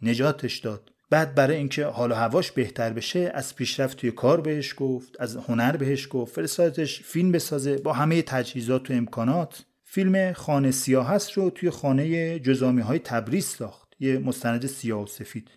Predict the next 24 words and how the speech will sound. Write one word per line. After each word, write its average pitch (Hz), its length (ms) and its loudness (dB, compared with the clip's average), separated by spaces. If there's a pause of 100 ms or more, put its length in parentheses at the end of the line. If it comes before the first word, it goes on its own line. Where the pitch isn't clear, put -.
(180)
اون 160 140 2
موقع 151 280 4
مثل 175 380 2
حالا 147 220 4
که 156 140 0
کرونایی 127 480 4
ها 131 160 4
رو 139 480 2
حالا 123 160 -4
یه 123 120 2
جاهایی 123 500 2
سعی 117 260 0
می‌کنن 123 260 0
قرنطینه 113 540 2
کنن، 220 540 -2
جزامی 143 420 2
ها 139 160 4
رو 185 80 2
قرنطینه 131 500 2
می‌کردن 226 380 0
که 190 160 0
هر 165 180 0
بلایی 131 360 4
می‌خواد 127 440 -4